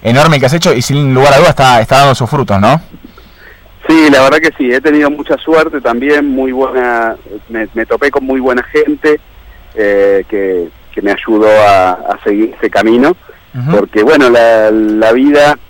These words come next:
Speaker 2: es, eh, complicada y qué sé yo, yo trabajaba cuando estudiaba, entonces, eh, en algún momento tuve que abandonar, me cambié de facultad, o sea, eh, la vida zigzaguea, entonces no sabés dónde vas a terminar.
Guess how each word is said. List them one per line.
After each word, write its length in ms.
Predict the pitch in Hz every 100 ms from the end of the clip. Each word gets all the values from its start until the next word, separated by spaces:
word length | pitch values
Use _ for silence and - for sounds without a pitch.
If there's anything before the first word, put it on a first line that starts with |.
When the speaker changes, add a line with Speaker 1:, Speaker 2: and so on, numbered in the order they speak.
| _ _ - -
Speaker 2:
es, 160 | 120 123
eh, 540 | 127 117 107 101 98 -
complicada 680 | - 113 285 285 214 135 117
y 320 | 113 113 110 101
qué 120 | 143
sé 140 | 123
yo, 180 | 110 87 - - _ -
yo 160 | 113 113
trabajaba 680 | 113 104 104 165 165 147 117
cuando 200 | 107 104
estudiaba, 640 | - 113 139 147 139 110
entonces, 420 | 107 107 113 98 - - - - - -
eh, 600 | 95 95 92 92 90 87 104
en 120 | 98
algún 220 | 104 113
momento 320 | 107 120 117
tuve 240 | 113 107 98
que 60 |
abandonar, 640 | 95 95 98 139 147 143 110
me 120 | 98
cambié 320 | 101 98 107
de 60 | 101
facultad, 720 | 101 98 98 143 147 139 113
o 60 |
sea, 200 | - 110 - - _ -
eh, 180 | 107 110
la 160 | 113 120
vida 240 | 151 165 -
zigzaguea, 720 | 123 - 131 143 165 175 151
entonces 540 | 123 123 135 123 107 101 104 _ _
no 200 | 113 123 -
sabés 260 | 131 131
dónde 200 | 113 107
vas 160 | 104 98
a 40 |
terminar. 440 | 113 107 107 104